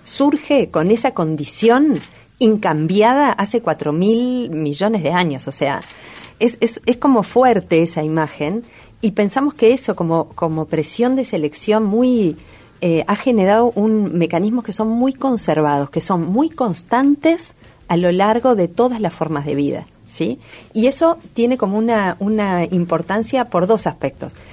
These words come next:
Primero, porque la estructuración temporal del ambiente, el que haya dos estados tan contrastantes de luz y oscuridad,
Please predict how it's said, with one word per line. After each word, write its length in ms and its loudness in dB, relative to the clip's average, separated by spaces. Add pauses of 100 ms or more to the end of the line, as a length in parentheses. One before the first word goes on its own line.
(140)
Primero, 320 2
porque 240 -2
la 80 0
estructuración 800 -2
temporal 640 0
del 120 0
ambiente, 640 -2
el 120 -2
que 100 -4
haya 220 -4
dos 320 -2
estados 460 -4
tan 180 -4
contrastantes 760 -2
de 100 -2
luz 240 -4
y 40 -2
oscuridad, 640 -4